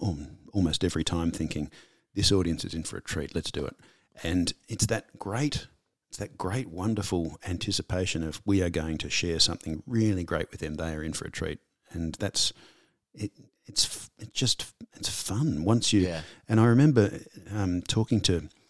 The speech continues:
Speaker 1: someone who talked to a gold medalist runner,
Speaker 2: Mm.
Speaker 1: uh, about her gold medal winning run, and she said, "It's fun." You know, once, once were you, were you, were you worried about the pressure in that big run? No, no, it's fun. If you've done all your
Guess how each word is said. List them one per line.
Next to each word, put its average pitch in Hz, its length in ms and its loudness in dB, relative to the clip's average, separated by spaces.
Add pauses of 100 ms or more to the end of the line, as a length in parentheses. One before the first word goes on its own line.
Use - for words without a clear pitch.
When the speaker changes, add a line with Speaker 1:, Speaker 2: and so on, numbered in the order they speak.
(380)
Speaker 1:
someone 101 400 4
who 92 220 4
talked - 480 -2
to 87 320 0
a 90 80 -4
gold 90 380 0
medalist 85 580 0
runner, 90 480 -4 (340)
Speaker 2:
Mm. 87 220 -8 (120)
Speaker 1:
uh, 85 300 -2
about 90 340 -2
her 87 140 2
gold 85 340 -2
medal 82 300 -2
winning 80 340 -4
run, 85 380 -4 (440)
and 90 140 -4
she 113 160 2
said, 92 400 4 (760)
"It's - 160 0
fun." 170 280 0 (260)
You 123 120 -6
know, 101 200 2
once, 139 380 6
once 123 500 0 (440)
were 120 80 2
you, 107 180 6
were 110 120 2
you, 101 300 2
were 110 120 -2
you 101 100 0
worried 113 180 0
about 104 160 -2
the - 60 -8
pressure 110 320 2
in 101 80 0
that 101 140 -4
big 101 160 -2
run? 110 260 0
No, 160 120 4
no, 151 180 4
it's - 160 0
fun. 135 220 2
If 92 180 -2
you've 113 160 -2
done 123 200 2
all 107 140 4
your 90 180 2